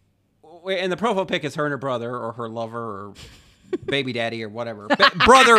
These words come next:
baby daddy, sister fucker. Uh, she says, uh, "Steph-, Stephanie, Steffi Hell Yeah," which is Stephanie's handle, "is an addict who cannot stop smoking.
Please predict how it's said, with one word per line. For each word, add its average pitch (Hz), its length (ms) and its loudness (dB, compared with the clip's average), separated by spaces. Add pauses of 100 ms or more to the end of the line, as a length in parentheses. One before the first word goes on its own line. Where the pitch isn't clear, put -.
baby 202 280 6
daddy, 170 280 6
sister 185 260 0
fucker. 143 380 -2 (880)
Uh, 143 240 -6
she 202 140 -12
says, 175 420 -10 (180)
uh, 117 280 -4
"Steph-, - 500 -4
Stephanie, 190 760 0 (300)
Steffi 269 400 0
Hell 190 220 0
Yeah," 117 360 -10
which 113 160 -20
is - 240 -20 (160)
Stephanie's 110 480 -14
handle, 98 320 -16 (840)
"is 160 120 0
an 147 120 -2 (100)
addict - 540 0 (380)
who 135 80 -12
cannot 143 340 -2
stop 117 260 -14
smoking. 110 440 -6